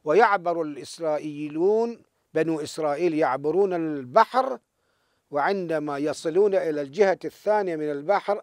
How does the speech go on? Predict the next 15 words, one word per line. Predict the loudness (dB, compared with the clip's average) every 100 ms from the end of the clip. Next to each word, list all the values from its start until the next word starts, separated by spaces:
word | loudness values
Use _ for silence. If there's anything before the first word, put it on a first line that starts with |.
| 2
أيضا | 2 2 0
يضرب | -2 2 2 2 -2 -2
العصا | -2 0 0 0 -4 -4
بهذه | -2 2 2 0 -6
ال-، | -6 -10 _ _ _ _ _ _ -2
بالبحر، | 0 4 4 4 0 -4 -8 _ _ _ _ _ _ _ _
المياه | -12 -10 -10 -10 -6 -4 -4 -6 -2
تجري | -2 0 -2 0 -4 -8
وفرعون | -10 -10 -6 -6 -2 0 0 -2 -8
وقومه | -10 0 4 4 2 0 0
يغرقون. | 0 -2 -6 -12 -16 -20 _ _ _ _ _ _ _ _ _
وطبيعي | -12 -10 -8 -6
هذا | -4 -4 -8
في | -10
الشيء | -14 -8 -6 -6